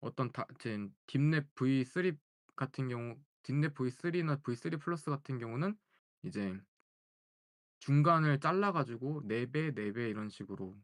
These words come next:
업샘플링하는 경우도 있습니다. 그래서 그렇다고 지금은 일단 보시면 될 것 같아요. 그래서 아까 얘기한 그림에서 맥스 풀링 과정이 여기가 되겠고요. 근데 지금 중요하다고 했던 오 번, 육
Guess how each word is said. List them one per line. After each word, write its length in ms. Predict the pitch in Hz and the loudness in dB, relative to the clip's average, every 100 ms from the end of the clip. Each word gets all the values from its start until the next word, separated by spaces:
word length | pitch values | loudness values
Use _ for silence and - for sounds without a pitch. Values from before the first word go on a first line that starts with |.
| - | -18
업샘플링하는 840 | 143 139 135 120 107 104 110 98 92 | -6 -4 -4 -4 -8 -8 -10 -10 -12
경우도 360 | - 101 101 104 | -14 -12 -12 -14
있습니다. 320 | - - _ _ _ | -18 -20 _ _ _
그래서 240 | 101 - 98 _ _ _ _ _ - | -16 -16 -20 _ _ _ _ _ -14
그렇다고 1040 | 113 117 - 123 - _ _ _ - 110 107 | -12 -10 -8 -10 -12 _ _ _ -14 -12 -12
지금은 640 | - 104 113 110 113 104 98 | -10 -8 -6 -6 -4 -4 -6
일단 380 | 107 107 101 - _ _ _ _ | -6 -8 -10 -14 _ _ _ _
보시면 260 | - - - | -16 -14 -14
될 120 | - | -16
것 140 | - | -16
같아요. 320 | 147 - - _ _ _ _ | -16 -18 -20 _ _ _ _
그래서 240 | - 131 131 - - - - | -6 -4 -4 -6 -20 -16 -8
아까 280 | 143 165 127 | 0 2 4
얘기한 400 | 131 143 139 127 | 4 4 4 2
그림에서 800 | 131 131 131 127 113 123 117 110 | 0 0 0 -2 -2 -4 -2 -2
맥스 260 | 107 - 170 | -4 -4 -4
풀링 380 | - 156 131 | 0 2 2
과정이 600 | 113 117 120 120 110 101 - | 0 -4 -2 -4 -4 -4 -4
여기가 280 | 104 113 | -4 -4
되겠고요. 580 | 110 95 101 98 123 117 90 - | -4 -6 -8 -6 -8 -8 -10 -10
근데 180 | 110 | -6
지금 400 | 107 104 107 101 | -6 -4 -4 -6
중요하다고 720 | 98 127 135 143 131 127 123 123 | -4 0 2 4 2 2 0 -2
했던 240 | - 120 | -4 -4
오 180 | 107 113 | -4 -2
번, 200 | 127 | -2
육 100 | 120 | -2